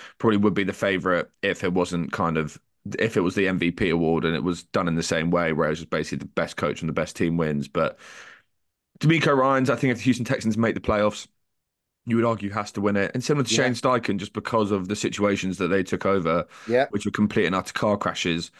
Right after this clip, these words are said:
Speaker 1: last season, and being able to get them even in contention for the playoffs. And I think that Houston would be favourites for the playoffs if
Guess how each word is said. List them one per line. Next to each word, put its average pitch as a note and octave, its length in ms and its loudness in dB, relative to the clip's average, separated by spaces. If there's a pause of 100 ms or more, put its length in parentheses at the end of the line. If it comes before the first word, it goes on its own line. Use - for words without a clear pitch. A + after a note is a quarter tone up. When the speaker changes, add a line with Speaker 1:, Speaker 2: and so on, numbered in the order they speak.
(300)
Speaker 1:
last G2+ 280 2
season, F#2+ 340 2
and F#2 100 -2
being F#2+ 200 0
able F#2+ 120 -2
to - 80 -16
get - 140 -2
them F#2+ 120 -2
even F#2 180 0
in F#2 60 -4
contention F#2+ 440 -2
for - 60 -8
the F2+ 100 0
playoffs. F2 480 2
And G2 100 0
I F#2 40 -2
think F#2 220 -2
that D2 100 -6
Houston G#2 360 0
would F2+ 120 0
be F2+ 100 0
favourites G#2+ 360 -2
for C#2+ 60 -8
the C#2+ 60 -8
playoffs D#2+ 400 -2
if D#2+ 140 -4